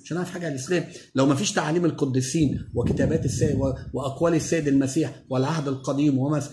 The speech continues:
وما خرج منه في العهد الجديد، لما علمنا شيء عن المسيحية. إذا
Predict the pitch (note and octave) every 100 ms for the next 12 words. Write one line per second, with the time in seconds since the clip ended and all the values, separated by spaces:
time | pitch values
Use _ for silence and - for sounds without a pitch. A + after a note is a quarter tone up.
0 | - C#3 C#3+ C#3+ E3+ D3 E3 D3 C#3+ D3+
1 | D#3 D#3 E3+ - - B2+ C3 C3 D3 C3
2 | - C3 C3 B2+ B2 B2 - E3 - -
3 | - - - - - - - - D#3 E3